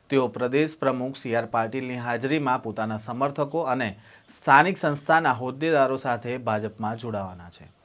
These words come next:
વર્ષ બે હજાર બાવીસમાં ટિકિટ ન મળતા હર્ષદ વસાવાએ બળવો કર્યો હતો અને હર્ષદ વસાવા નાંદોદ બેઠક પરથી અપક્ષ તરીકે વિધાનસભાની ચૂંટણી લડ્યા હતા. જો કે, હર્ષદ વસાવાની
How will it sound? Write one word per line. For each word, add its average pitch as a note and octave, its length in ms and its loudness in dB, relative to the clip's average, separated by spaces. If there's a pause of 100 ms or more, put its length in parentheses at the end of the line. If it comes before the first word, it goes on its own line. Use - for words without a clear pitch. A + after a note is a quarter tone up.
(420)
વર્ષ D3 240 6
બે D#3+ 100 8
હજાર D#3 200 8
બાવીસમાં D3 720 4
ટિકિટ A#2+ 400 -6
ન B2 80 -4
મળતા C#3 600 2
હર્ષદ A2+ 320 -4
વસાવાએ A#2 580 0
બળવો C3 380 2
કર્યો D3+ 280 2
હતો C#3+ 180 -2
અને F#3+ 140 -4
હર્ષદ A#2 300 -2
વસાવા A#2 520 0 (360)
નાંદોદ D#3 320 8
બેઠક E3+ 380 4
પરથી D3 360 2
અપક્ષ C3 440 -2
તરીકે B2+ 380 2
વિધાનસભાની B2+ 840 2
ચૂંટણી G3 340 -8
લડ્યા G2 360 -8
હતા. E2+ 200 -18 (220)
જો C3 140 -2
કે, C#3 180 2
હર્ષદ B2 340 -2
વસાવાની A#2 640 0